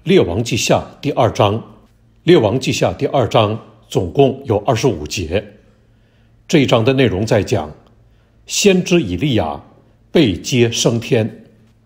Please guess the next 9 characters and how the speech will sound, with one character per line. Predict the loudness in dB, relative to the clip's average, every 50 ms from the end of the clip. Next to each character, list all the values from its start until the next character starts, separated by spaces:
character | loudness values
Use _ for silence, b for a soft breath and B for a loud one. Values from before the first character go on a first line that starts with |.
| _ _ _
以 | -4 -2 0 2
利 | 4 4 4
沙 | 4 4 2 2
先 | 2 2 0 0 0
知 | 0 0 0 0 0 -2 -6 -16 -20 _ _ _
开 | -4 0 2 4 4 4
始 | 2 -2 -4 -6
服 | -8 -12 -10 -6 -4 -2
侍。 | -2 0 0 0 -2